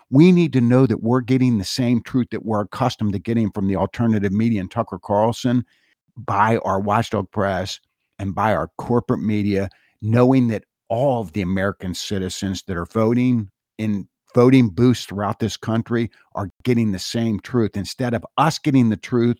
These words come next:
from alternative media, while a sufficient number of our fellow Americans are being deceived and propagandized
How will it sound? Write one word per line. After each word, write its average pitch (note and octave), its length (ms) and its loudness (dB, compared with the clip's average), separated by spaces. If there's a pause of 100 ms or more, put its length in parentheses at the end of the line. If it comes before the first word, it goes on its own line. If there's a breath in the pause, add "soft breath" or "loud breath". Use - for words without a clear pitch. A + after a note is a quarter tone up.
(140)
from A2 160 0
alternative A2 540 0
media, A2+ 400 -4 (360)
while A2 260 -4
a G#2+ 60 -4
sufficient - 580 0
number A2 340 0
of F#2 100 -4
our F#2 120 -2
fellow A2 380 2
Americans G#2+ 640 -4 (300 soft breath)
are G#2+ 140 -6
being A2+ 360 2
deceived B2+ 800 -2 (340 soft breath)
and G#2 180 -6
propagandized A2+ 1000 0